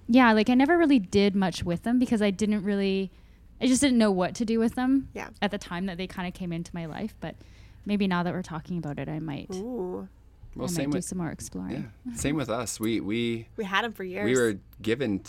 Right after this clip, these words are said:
Speaker 3: to us by a friend, a close client and friend, and sure enough, now we're like,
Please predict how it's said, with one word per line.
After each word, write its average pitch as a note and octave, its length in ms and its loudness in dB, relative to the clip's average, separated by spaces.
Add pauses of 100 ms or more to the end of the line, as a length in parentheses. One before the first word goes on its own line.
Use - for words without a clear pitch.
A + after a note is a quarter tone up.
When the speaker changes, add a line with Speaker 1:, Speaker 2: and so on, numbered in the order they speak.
Speaker 3:
to F#2 520 -4
us F2+ 240 -8
by F2 160 -6
a F2 60 -6
friend, G2+ 400 -6
a F#2 40 -8
close - 420 -10 (340)
client G#2 320 -6
and F2+ 120 -8
friend, G#2 320 -4
and F#2+ 300 -4 (960)
sure G#2+ 320 -2
enough, A#2 500 -2 (420)
now G#2 200 -4
we're G#2+ 140 0
like, G#2+ 260 -4